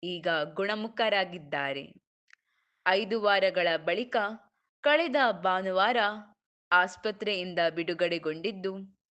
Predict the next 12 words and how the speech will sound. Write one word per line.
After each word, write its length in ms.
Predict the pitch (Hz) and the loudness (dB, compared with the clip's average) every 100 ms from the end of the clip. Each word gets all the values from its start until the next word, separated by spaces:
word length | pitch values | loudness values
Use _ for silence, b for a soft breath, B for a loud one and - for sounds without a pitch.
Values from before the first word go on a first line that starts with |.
| b b b _ 220 | b b b _ 2
ಆಸ್ಪತ್ರೆಯಿಂದ 920 | 277 320 - 311 311 285 233 196 185 160 - - 165 | 2 0 -2 -2 0 -2 -2 -2 0 0 -4 -12 -6
ಬಿಡುಗಡೆಗೆ 580 | 226 277 247 247 226 214 | -4 0 2 2 0 -4
ಮುನ್ನ 340 | 180 175 226 208 190 196 _ _ _ | -6 -6 -4 -4 -6 -12 _ _ _
ಕ್ಷಣ 320 | - - 277 294 | -14 -2 0 0
ಹೊತ್ತು 420 | 269 233 - 202 185 - 180 | -2 -4 -4 -4 -4 -2 0
ಆಸ್ಪತ್ರೆಯ 680 | 185 214 - 233 - 202 165 160 | 0 0 -6 -6 -4 -2 0 0
ಬಾಲ್ಕನಿಯಿಂದ 800 | 170 170 190 208 190 170 202 196 185 190 b b b | 0 0 0 -4 -4 -6 -2 0 0 -4 b b b
ನೆರೆದಿದ್ದ 560 | 190 208 247 262 247 202 226 202 - | -6 -2 0 0 -2 0 2 2 -2
ಜನರಿಗೆ 760 | 175 170 214 185 170 165 147 | -4 -2 -2 -4 -6 -8 -4
ಧನ್ಯವಾದ 580 | 175 180 208 214 202 190 196 | -2 -2 -2 0 0 2 0
ಸಲ್ಲಿಸಿದರು. 840 | 190 180 147 151 - 156 143 139 - - _ _ _ _ _ _ | 0 -6 -6 -10 -10 -6 -6 -6 -12 -20 _ _ _ _ _ _
ನಂತರ 460 | 175 180 196 196 190 | -8 -6 -2 0 2